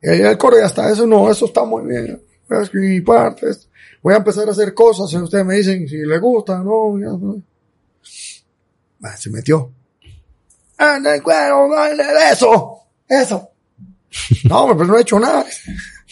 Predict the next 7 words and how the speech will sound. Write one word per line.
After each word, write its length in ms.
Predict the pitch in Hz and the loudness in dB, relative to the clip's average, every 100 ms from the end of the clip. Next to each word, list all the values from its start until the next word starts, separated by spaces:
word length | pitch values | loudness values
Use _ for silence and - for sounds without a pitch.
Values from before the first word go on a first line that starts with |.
| - - 110 113 - - 302 277 269 269 277 330 311 294 294 302 311 294 233 | -4 0 2 2 0 -2 2 2 2 0 0 2 4 4 4 4 6 4 4
"Eso, 260 | 190 180 - | 0 -2 -4
solo 240 | 127 208 | 0 2
balbuceo", 560 | 196 151 147 - 202 139 | 4 2 -2 0 0 0
digo, 240 | 127 104 127 | -4 -6 -6
hizo 200 | 127 104 | -6 -8
el 120 | 98 | -12
cabrón. 340 | - 104 95 | -14 -14 -14